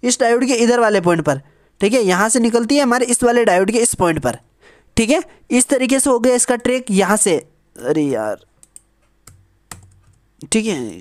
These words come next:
गलत, ठीक है। यहाँ से सप्लाई हो गई हमारी और उसके बाद इस डायोड के बाद कहाँ पर आ गई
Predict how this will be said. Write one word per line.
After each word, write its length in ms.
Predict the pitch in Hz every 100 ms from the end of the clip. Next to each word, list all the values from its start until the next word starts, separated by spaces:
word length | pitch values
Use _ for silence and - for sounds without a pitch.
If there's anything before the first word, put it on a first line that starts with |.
| 131
गलत, 280 | 127 131 147 - - _ _ - - - _ _ _ _ _ - _ -
ठीक 120 | 226
है। 140 | 254 160 - -
यहाँ 240 | 160 202 240
से 140 | 277
सप्लाई 300 | 254 233 240
हो 80 | 247
गई 100 | 247 254
हमारी 260 | 254 302 - 208
और 180 | 214 208
उसके 220 | 220 -
बाद 200 | 269 262 254
इस 140 | -
डायोड 220 | 247 254 254
के 80 |
बाद 240 | 254 254 240
कहाँ 200 | 233 233
पर 140 | 247
आ 80 | 247
गई 160 | 247